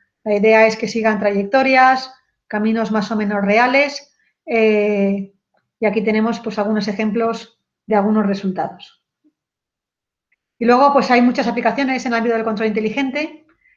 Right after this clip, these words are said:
Eh, yo os he contado por si, eh, os apetece colaborar o tenéis alguna idea o lo que sea, ¿no? En cualquiera de estos dos temas en los que estoy ahora mismo entre manos, pero también se pueden plantear,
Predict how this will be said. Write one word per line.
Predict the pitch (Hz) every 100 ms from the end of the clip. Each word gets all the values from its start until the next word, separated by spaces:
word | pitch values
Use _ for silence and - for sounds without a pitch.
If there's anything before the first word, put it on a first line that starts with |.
| _
Eh, | - 220 220 208 196 - -
yo | 226
os | 233
he |
contado | 233 220 233 240 233 247 277 _
por | 208
si, | 196 - 214 208 202 196 - - _
eh, | 247 220 208 202 202 196 202 - _ _ _ _ _ _ _ _ _ _ -
os | 196
apetece | 196 226 247
colaborar | 240 202 202 262 311 294 247
o |
tenéis | 220 214 214 214
alguna | 208 208 208
idea | 226 262 254 254 254 254 - _
o | 240 214 208
lo | 214
que | 202
sea, | 196 262
¿no? | 285
En | 269
cualquiera | 208 220 220
de | 220
estos | 220 220 208
dos | 214 208 - - _ _
temas | - 226 220 202
en | 220
los | 214
que | - 208
estoy | 226 220
ahora | 214
mismo | 214 196 208
entre | 202
manos, | 214 240 262 - - _ _ - _
pero | 233
también | 233 226
se | 247
pueden | 247 247 233
plantear, | 247 214 196 214 233 240